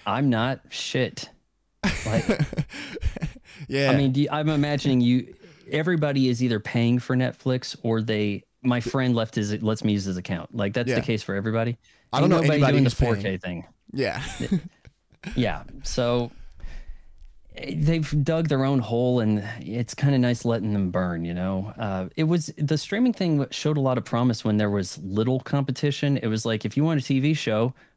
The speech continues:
Speaker 1: go watch Hulu. You want a movie, it's on Netflix. Now everything is so divided up, you're paying just as much to watch your streaming as you did when you had cable.
Speaker 2: Kinda like
Speaker 1: Or
Speaker 2: us as a
Speaker 1: maybe
Speaker 2: nation,
Speaker 1: more.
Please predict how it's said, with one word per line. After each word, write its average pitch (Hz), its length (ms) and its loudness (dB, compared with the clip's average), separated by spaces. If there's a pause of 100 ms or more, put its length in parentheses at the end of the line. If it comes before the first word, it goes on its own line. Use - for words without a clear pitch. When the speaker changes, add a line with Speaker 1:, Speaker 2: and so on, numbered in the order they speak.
(120)
Speaker 1:
go 98 120 0
watch 123 300 0
Hulu. 117 300 2
You 101 100 -4
want 117 180 2
a 123 40 4
movie, 131 480 2
it's - 120 -10
on 127 200 2
Netflix. 104 560 -4 (540)
Now 143 280 2
everything 131 420 2
is 117 120 0
so 123 240 0
divided 113 420 2
up, 110 180 0
you're 110 80 0
paying 123 280 2
just 107 280 -2
as 113 140 -2
much 110 200 0
to 107 60 -2
watch 107 200 -2
your 92 60 -6
streaming 104 440 0
as 92 140 -4
you 95 80 -2
did 98 180 0
when 98 160 0
you 90 80 -2
had 90 140 -4
cable. 92 500 -4 (220)
Speaker 2:
Kinda 143 220 -2
like 131 200 -2
Speaker 1:
Or - 120 0
Speaker 2:
us 139 180 2
as 135 140 0
a 117 40 2
Speaker 1:
maybe 120 220 4
Speaker 2:
nation, 104 240 4
Speaker 1:
more. 82 180 -8